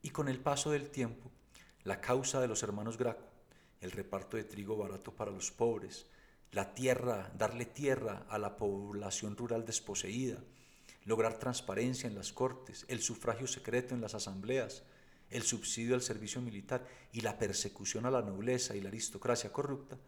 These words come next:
se convirtió también en la plataforma ideológica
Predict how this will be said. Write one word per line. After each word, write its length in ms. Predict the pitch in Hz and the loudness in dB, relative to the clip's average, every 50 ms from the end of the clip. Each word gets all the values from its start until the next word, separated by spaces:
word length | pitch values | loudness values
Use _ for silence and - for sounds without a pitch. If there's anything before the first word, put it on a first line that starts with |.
| - - - - - - - | -20 -20 -20 -20 -20 -10 -4
se 200 | - - 135 127 | -2 0 0 0
convirtió 760 | - 135 131 123 127 123 123 - - - 170 160 165 165 - - - - - | 0 -2 0 0 0 -2 -2 -4 -2 0 2 2 2 0 -4 -10 -14 -6 -2
también 420 | 147 147 147 143 156 151 151 - - | -2 -2 0 0 -2 -2 -2 -4 -4
en 160 | 147 143 131 | -4 -2 -2
la 140 | 123 117 - | -2 -2 0
plataforma 680 | 127 120 - - 117 113 - - 127 131 131 127 143 143 | -2 -2 0 -2 -4 -2 0 0 2 2 0 -2 -2 -4
ideológica 680 | 139 127 113 110 107 113 110 - - - - - - | -4 -2 -2 0 2 2 0 0 -2 -8 -10 -10 -10